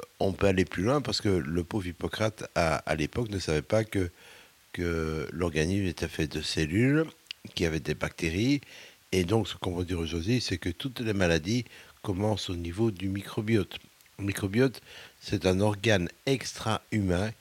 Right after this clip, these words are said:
qui pèse deux kilos et qui joue un rôle fondamental pour notre santé. Mais au-delà de tout ce qu'on peut imaginer,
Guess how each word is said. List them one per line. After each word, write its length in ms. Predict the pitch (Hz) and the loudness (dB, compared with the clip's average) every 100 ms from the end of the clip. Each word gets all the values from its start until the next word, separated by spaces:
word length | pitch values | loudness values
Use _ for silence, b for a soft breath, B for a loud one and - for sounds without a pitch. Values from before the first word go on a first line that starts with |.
| - | -12
qui 160 | - 98 | -8 -6
pèse 360 | - 95 78 | -2 0 0
deux 160 | 95 139 | 2 0
kilos 500 | - 110 90 95 120 B B B B _ | 2 0 2 2 0 B B B B _
et 100 | 110 | 0
qui 400 | 101 - 104 107 - | 2 2 2 2 -2
joue 260 | 101 117 110 | 0 4 6
un 60 | |
rôle 240 | 92 101 101 | 4 2 0
fondamental 800 | - 160 147 123 113 110 113 101 | 2 2 4 4 4 2 0 -2
pour 160 | 110 | -2
notre 300 | 101 98 98 | -2 -2 -4
santé. 480 | 92 92 87 90 82 B B B | -4 -4 -4 -4 -6 B B B
Mais 160 | 101 98 | 0 2
au-delà 440 | - 139 123 117 113 | 4 6 6 6 4
de 100 | 101 | 0
tout 180 | - 113 | -2 -2
ce 80 | |
qu'on 160 | - 104 | -2 -4
peut 180 | - 117 | -2 -2
imaginer, 600 | 95 92 82 90 90 | 0 -2 -2 -2 -2